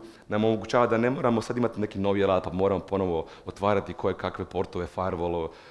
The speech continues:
e, integrirati u postojeću okolinu, nego u principu dostupno nam je iz platforme. Ugrađeno je u platformu i mi imamo alate kako to onda možemo, ovoga, nagledati i kako možemo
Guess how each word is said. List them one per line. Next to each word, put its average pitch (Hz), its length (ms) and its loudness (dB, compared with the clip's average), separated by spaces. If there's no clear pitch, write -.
e, 87 240 -4
integrirati 107 520 -2
u 98 60 -8
postojeću 104 440 0
okolinu, 107 380 0
nego 107 160 -4
u 101 40 -4
principu - 340 -12
dostupno 87 640 -6
nam 78 180 -6
je 76 60 -8
iz 73 100 -12
platforme. 87 600 -4
Ugrađeno 117 500 0
je 127 40 4
u 123 60 2
platformu 110 540 2
i 107 80 -8
mi 101 100 0
imamo 104 200 2
alate 95 300 2
kako - 240 -4
to 85 120 -4
onda 80 140 -2
možemo, 80 480 -4
ovoga, 78 540 -6
nagledati 92 600 -2
i 85 40 -12
kako 95 220 -6
možemo 85 460 -2